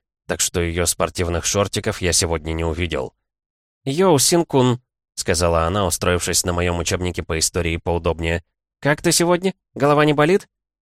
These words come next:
«И тебе всего самого доброго, Иошико-чан. Болит. Ещё как». Вчера мы проговорили всю ночь напролёт с Нанасы, Анаэ-сан и Майко. Я, естественно, не выспался,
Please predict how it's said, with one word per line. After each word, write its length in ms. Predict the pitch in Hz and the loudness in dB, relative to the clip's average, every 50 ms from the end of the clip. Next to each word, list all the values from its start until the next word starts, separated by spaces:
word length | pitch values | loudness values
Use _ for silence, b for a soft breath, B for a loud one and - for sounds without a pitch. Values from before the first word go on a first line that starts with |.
| _ _ _ _ _ - | _ _ _ _ _ -12
«И 60 | - | -8
тебе 260 | - - 104 117 147 | -6 -4 0 2 2
всего 260 | 143 - - 143 143 135 | 2 2 2 2 2 4
самого 360 | - 147 143 139 131 127 131 | 4 4 4 4 4 4 4
доброго, 440 | 123 139 143 139 131 123 113 113 - | 2 2 0 2 2 2 2 2 0
Иошико-чан. 760 | - 98 90 85 - - 90 - 90 - - - 85 82 82 - _ _ _ - | 2 0 -2 0 -2 -4 -4 -4 -4 -4 0 0 0 0 -2 -6 _ _ _ -10
Болит. 520 | 90 98 107 107 107 104 - - - _ _ _ - | -4 -2 0 0 0 0 -2 -4 -12 _ _ _ -6
Ещё 340 | - 90 95 - - - 107 - | -2 -2 0 0 0 -2 -4 -4
как». 300 | - 98 87 78 - - _ _ _ _ _ _ _ _ _ _ _ _ _ _ _ _ _ _ _ _ _ | 0 0 0 0 -2 -10 _ _ _ _ _ _ _ _ _ _ _ _ _ _ _ _ _ _ _ _ _
Вчера 280 | - - 131 135 151 | -4 -2 2 2 4
мы 140 | 156 156 143 | 4 2 2
проговорили 500 | 127 131 113 117 117 123 127 135 127 120 | 2 0 0 2 2 2 2 2 2 0
всю 180 | - - 113 104 | 0 0 0 0
ночь 220 | 104 104 - - | 0 0 0 0
напролёт 500 | 98 95 87 95 92 92 101 113 113 - | -2 -2 0 2 0 2 2 2 0 0
с 100 | - - | -2 -2
Нанасы, 460 | 101 92 90 92 98 101 - - - - | 0 0 0 0 0 0 0 -2 -4 -4
Анаэ-сан 640 | 98 92 90 90 87 85 80 - - 104 104 104 - - | -4 -2 0 0 0 0 0 0 0 0 0 -2 -4 -4
и 100 | 101 92 | -6 -4
Майко. 460 | 95 98 92 85 78 - 82 76 - _ _ _ _ _ _ _ - | -2 0 0 -2 -2 -2 -4 -4 -4 _ _ _ _ _ _ _ -8
Я, 140 | - 104 117 | -4 -2 0
естественно, 560 | 107 92 - - 104 95 - - 101 92 92 | 0 0 0 -2 0 -2 0 0 0 2 2
не 140 | 90 87 85 | 2 0 0
выспался, 540 | 95 117 - - - 117 107 - - 98 | -2 -2 -4 0 0 0 2 2 0 -2